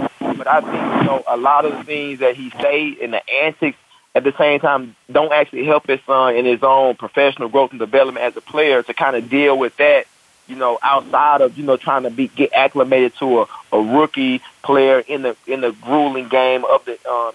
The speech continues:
N B A. We're playing eighty plus games. And then I think, you know, the antics from his dad are really not helping him. But at the same time, I appreciate his father for being there. But I think, you know, even his father need to really take a hard look at, you know,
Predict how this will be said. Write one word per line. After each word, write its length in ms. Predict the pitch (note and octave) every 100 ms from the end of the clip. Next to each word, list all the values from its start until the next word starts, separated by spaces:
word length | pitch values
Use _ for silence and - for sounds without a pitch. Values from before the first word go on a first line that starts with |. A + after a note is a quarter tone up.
| -
N 160 | D3
B 180 | C3 B2
A. 100 | C3
We're 100 | B2
playing 260 | - C#3+ - C#3+
eighty 240 | C#3+ C#3
plus 260 | - C#3 A2+
games. 440 | C3+ C#3 C3 B2
And 80 | A#2+
then 160 | C3+ C#3
I 60 |
think, 280 | C#3+ C#3 A#2+
you 80 | B2+
know, 260 | B2+ A#2+ - - _ _
the 100 | F2+
antics 360 | G2 C#3+ C#3+ B2+
from 160 | C3+
his 120 | B2 A#2
dad 360 | C3 C3+ C3
are 100 | -
really 220 | B2+ C3
not 180 | B2+ A#2+
helping 380 | C#3 C#3+ - D3
him. 240 | D3+ C#3+ C#3 - -
But 100 | -
at 60 | C3
the 60 | B2+
same 300 | D3 C#3 C3+
time, 160 | C3
I 60 | A2+
appreciate 580 | - F3+ G3 - D3 B2+
his 80 |
father 300 | - C#3 C3+
for 120 | B2+ A2+
being 380 | C#3+ E3+ D#3+
there. 180 | C3+ B2
But 120 | A#2+
I 80 | C3
think, 280 | - C#3 C3
you 80 | C#3+
know, 260 | C#3 B2+ B2
even 260 | D#3 C#3+
his 100 | C#3 -
father 280 | D3+ D#3
need 80 | D3
to 80 | C#3
really 160 | C3 C3
take 180 | C#3+
a 120 | A#2+ A#2+
hard 320 | C3+ C3 B2+
look 220 | B2+ -
at, 120 | A#2+
you 80 | B2+
know, 240 | B2+ A#2